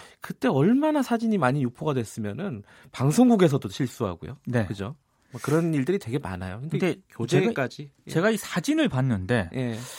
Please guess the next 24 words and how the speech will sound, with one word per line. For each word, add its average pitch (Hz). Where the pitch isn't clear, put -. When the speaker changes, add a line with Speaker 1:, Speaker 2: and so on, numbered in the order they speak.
Speaker 2:
단순 302
실수라고 254
보기에는 143
너무 156
명확하거든요, 147
사진이. 104
Speaker 1:
아하. 101
Speaker 2:
그래서 110
이거는 180
좀 151
정확하게 170
좀 170
조사를 151
좀 104
해봐야 165
될 113
것 -
같습니다. 90
Speaker 1:
의도적으로 143
했을 185
수도 247
있다. 180
뭐 123
좀 131